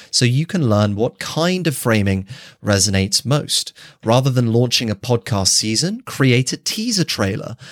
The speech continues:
Rather than writing a long-form article, create a short LinkedIn post. Test the framing with your audience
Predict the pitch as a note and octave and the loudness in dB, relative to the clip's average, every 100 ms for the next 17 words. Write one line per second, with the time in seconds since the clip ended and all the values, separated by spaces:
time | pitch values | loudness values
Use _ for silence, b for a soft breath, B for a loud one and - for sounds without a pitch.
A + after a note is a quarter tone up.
0 | B B B2+ C#3 C#3 C3 C3 A#2+ B2+ - | B B 4 4 4 2 2 4 4 2
1 | C3 A2 A2 B2+ C#3 - C3 C3+ G3+ G#3+ | 0 2 4 4 2 2 2 2 0 -2
2 | D3+ C#3+ C#3+ - B2 B2 D3 - D#3+ D#3+ | 0 0 0 -2 0 0 0 2 2 2
3 | D3+ F#3+ - A3+ A3+ E3+ A2 - - - | 2 0 0 -2 -2 -4 -4 -2 -4 -6
4 | B B - - F#3 - - G3+ G3 F3+ | B B -6 -2 0 0 -2 -6 -4 0
5 | F3 E3+ E3 D3+ C#3+ C#3+ B2+ C#3+ C3 G#2+ | 2 2 0 0 0 0 2 2 4 2
6 | A2 | 0